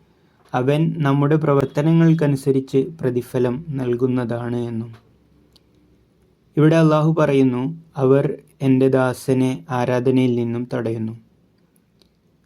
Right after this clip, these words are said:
എന്നിട്ട് അവർ പറയും, "ഞാൻ എന്തിന് തടയണം? കാരണം ഞാനവൻ്റെ സുഹൃത്തല്ലേ, എൻ്റെ ദേശക്കാരനുമാണ്, എൻ്റെ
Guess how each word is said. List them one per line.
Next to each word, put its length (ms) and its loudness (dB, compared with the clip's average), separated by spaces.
എന്നിട്ട് 380 2
അവർ 220 2
പറയും, 460 0
"ഞാൻ 300 2
എന്തിന് 460 4
തടയണം? 460 -2
കാരണം 380 0
ഞാനവൻ്റെ 680 0
സുഹൃത്തല്ലേ, 800 -6
എൻ്റെ 340 2
ദേശക്കാരനുമാണ്, 1120 0
എൻ്റെ 340 2